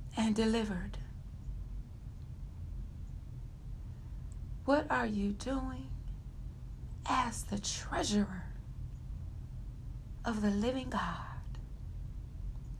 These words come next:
It's time to get out of that television. It's time to get out of that social media.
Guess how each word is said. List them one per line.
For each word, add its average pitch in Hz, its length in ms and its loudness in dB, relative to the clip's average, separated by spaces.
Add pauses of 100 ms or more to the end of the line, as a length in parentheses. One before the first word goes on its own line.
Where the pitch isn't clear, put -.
(1600)
It's 220 140 4
time 269 460 4
to 240 60 4
get 220 160 4
out 220 160 8
of 208 140 6
that - 240 2
television. 240 840 6 (1400)
It's 208 220 10
time 262 540 8
to 220 140 6
get 220 360 6
out 214 160 10
of 202 100 6
that 190 180 4
social 208 560 4
media. 285 440 6